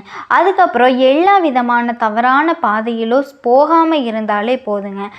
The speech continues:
கடந்த காலத்துல நீங்க செஞ்ச பாவ விஷயங்களுடைய பலன்கள் உங்களை வந்து சேராம நிச்சயமா அந்த வேல் வந்து உங்களை காத்து ரட்சிக்கும். மிகப்பெரிய வேலை வாய்ப்புக்காக காத்துக்கிட்டு இருக்கிற மிதுன ராசி அன்பர்களுக்கு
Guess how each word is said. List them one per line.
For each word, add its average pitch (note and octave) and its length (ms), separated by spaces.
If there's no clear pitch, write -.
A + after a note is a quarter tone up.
கடந்த A3 480
காலத்துல D4+ 680
நீங்க B3 300
செஞ்ச C4+ 500
பாவ D4 500
விஷயங்களுடைய A#3+ 720
பலன்கள் D4+ 540
உங்களை A#3 300
வந்து A3 260
சேராம A3+ 580
நிச்சயமா E4 800
அந்த B3 240
வேல் A#3+ 360
வந்து A#3 300
உங்களை A3 260
காத்து G#3+ 440
ரட்சிக்கும். G3+ 680
மிகப்பெரிய F4 760
வேலை C4+ 440
வாய்ப்புக்காக B3 760
காத்துக்கிட்டு A#3 640
இருக்கிற G#3+ 400
மிதுன C4 500
ராசி A#3 460
அன்பர்களுக்கு G#3+ 960